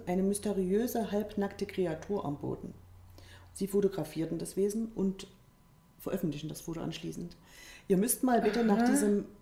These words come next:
Speaker 1: da, nach diesem, äh, Foto googeln. Also googelt mal nach Montauk-Monster. Das ist, für mich sieht das aus wie eine Mischung aus einem Hund, aus einem Schwein und irgendeinem Nagetier.
Speaker 2: Mhm.
Speaker 1: Für mich. Aber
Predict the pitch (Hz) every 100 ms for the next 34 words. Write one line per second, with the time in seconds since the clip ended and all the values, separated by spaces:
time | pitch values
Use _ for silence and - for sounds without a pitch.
0 | - 196 185 185 202 196 202 196 - -
1 | 185 185 220 202 202 196 156 - 175 175
2 | 240 294 277 214 214 208 208 208 208 -
3 | - - - - - 208 254 180 151 160
4 | 156 156 180 214 294 - - - - -
5 | - - - - 165 - 262 - 175 214
6 | 233 202 196 175 226 226 190 175 240 247
7 | 233 - - 180 180 160 156 226 269 294
8 | - - 196 190 175 - 185 202 240 233
9 | 196 - 196 175 170 180 175 240 240 233
10 | 226 226 233 - - 180 180 208 202 -
11 | - - - 180